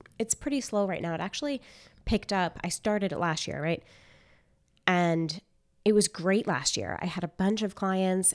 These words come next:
Everyone was having such great success. And I have few clients right now. Um, and I, I'm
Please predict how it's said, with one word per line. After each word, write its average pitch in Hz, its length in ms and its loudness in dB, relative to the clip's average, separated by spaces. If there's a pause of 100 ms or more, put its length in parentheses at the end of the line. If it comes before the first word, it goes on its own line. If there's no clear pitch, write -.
Everyone 214 340 0
was 208 220 0
having 180 320 -2
such - 280 -8
great 208 220 -6
success. 170 560 -4 (580)
And 170 440 2 (100)
I 175 580 0
have 170 680 -4
few 214 400 0
clients 165 500 -4
right 156 160 -4
now. 175 440 0 (500)
Um, 170 560 -2 (640)
and 208 120 4
I, 208 200 6 (200)
I'm 202 340 2